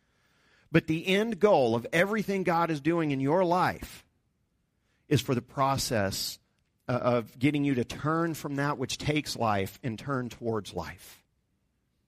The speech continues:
to have abundant life. And this is incredibly hopeful because, eh, you know, sometimes we may wonder, you know, things can start falling apart or it can seem to be going bad, and we're just like, "God, you know, why are you doing this to me?"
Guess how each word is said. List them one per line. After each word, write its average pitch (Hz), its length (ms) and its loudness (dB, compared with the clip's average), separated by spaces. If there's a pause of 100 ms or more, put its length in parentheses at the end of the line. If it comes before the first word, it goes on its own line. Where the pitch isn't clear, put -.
(120)
to 135 160 0
have 123 460 0
abundant 110 680 -4 (140)
life. 80 500 -10 (1400)
And 123 120 -6
this 185 180 0
is 139 100 -4
incredibly 139 480 -2
hopeful 135 460 -2 (360)
because, 156 300 4 (220)
eh, - 160 -2
you 180 120 4
know, 147 120 2
sometimes 190 480 0
we 190 160 2
may 185 180 2
wonder, 147 640 2 (120)
you 151 140 0
know, 143 140 2
things 180 260 0
can 156 220 0
start 165 260 2
falling 165 260 4
apart 175 360 4
or 151 80 2
it 131 60 -4
can 135 180 -6
seem 170 240 -2
to 151 60 0
be 143 100 0
going 151 260 0
bad, 156 320 2
and 143 140 -2
we're 143 80 -2
just 127 140 -6
like, 147 120 -10
"God, 160 340 2
you 160 120 0
know, 139 80 2
why 180 320 4
are 185 80 4
you 170 120 0
doing 170 340 4
this 143 180 0
to 147 180 -2
me?" 113 220 -4